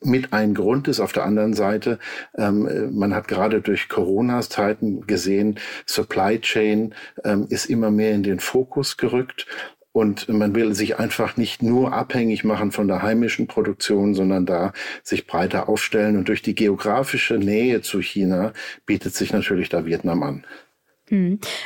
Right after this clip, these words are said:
Speaker 2: Aber dann ist es ja schon so, dass Vietnam auch, ähm, also wie viele Länder der Zeit, äh, so, sozusagen zwischen den Stühlen steht. Und, ähm, deshalb auch an Sie nochmal die Frage, Herr Westarp, ähm, was glauben Sie denn, wie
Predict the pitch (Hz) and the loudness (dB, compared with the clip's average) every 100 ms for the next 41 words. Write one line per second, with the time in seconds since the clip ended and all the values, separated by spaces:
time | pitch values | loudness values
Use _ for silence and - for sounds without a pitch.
0 | - 196 190 202 214 202 190 - 208 220 | 0 2 2 2 0 0 0 2 2 2
1 | 220 220 202 208 202 196 190 175 196 202 | 2 2 0 0 0 0 2 0 0 0
2 | 202 185 - 190 180 175 - - - 202 | 0 0 0 0 2 0 -2 -8 -4 0
3 | 180 185 165 196 175 - 294 196 165 165 | 2 2 2 2 2 2 2 4 2 2
4 | 160 160 156 - 160 190 254 - 202 190 | 2 0 -2 -2 2 2 0 0 0 2
5 | 185 175 202 196 - 196 - 185 190 175 | 2 2 2 2 2 0 2 2 2 2
6 | 220 208 190 175 - 254 190 - - 156 | 2 2 2 2 2 2 2 0 -2 -2
7 | 131 - - - - - 185 175 - 185 | -2 -4 -8 -8 -4 0 2 2 2 0
8 | 175 180 196 190 185 180 180 196 180 202 | 0 0 0 0 0 0 2 0 2 2
9 | 190 190 196 190 190 185 180 170 - 185 | 2 0 -2 0 0 0 0 -2 0 -2
10 | 190 - 185 180 185 202 180 196 196 185 | 0 2 2 2 0 0 0 2 0 0
11 | 196 202 190 156 160 180 185 | 2 2 2 2 2 2 2